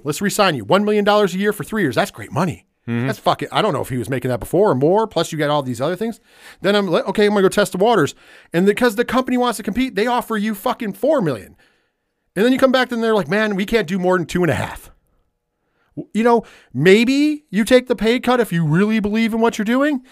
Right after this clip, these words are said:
Speaker 1: but man, that four million dollars sounds like a lot. And once again, these are made up numbers, but that's what W W E is gonna do. They're going to jack the price up.
Speaker 2: Oh, of course.
Speaker 1: Because you're either going to sign with them 'cause they give you a great offer, or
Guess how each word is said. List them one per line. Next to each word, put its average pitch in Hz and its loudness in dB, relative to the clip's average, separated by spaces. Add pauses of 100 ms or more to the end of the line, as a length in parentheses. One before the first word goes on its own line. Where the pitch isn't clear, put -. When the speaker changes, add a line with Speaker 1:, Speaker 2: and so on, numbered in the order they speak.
(140)
Speaker 1:
but 117 -8
man, 160 0
that 220 -2
four 240 -2
million 226 0
dollars 208 -2
sounds 175 -2
like 170 -4
a 202 0
lot. 180 2
And 160 -2
once 233 -2
again, 220 0
these 214 -2
are 202 0
made 196 4
up 180 0
numbers, 208 -4 (360)
but 240 -6
that's 285 -2
what 269 -4
W 254 2
W 240 0
E - -2
is 175 -6
gonna 190 0
do. 240 2
They're 220 4
going 262 -4
to 160 -8
jack 175 -2
the - -8
price - -2
up. - -8 (260)
Speaker 2:
Oh, 208 -2
of - -4
course. 247 2
Speaker 1:
Because 180 2
you're 254 -2
either 247 -2
going 220 0
to 165 -8
sign 175 0
with 240 -2
them 202 2
'cause 185 -6
they 156 0
give 147 -2
you 185 0
a 139 0
great 151 -2
offer, 156 -2 (460)
or 220 4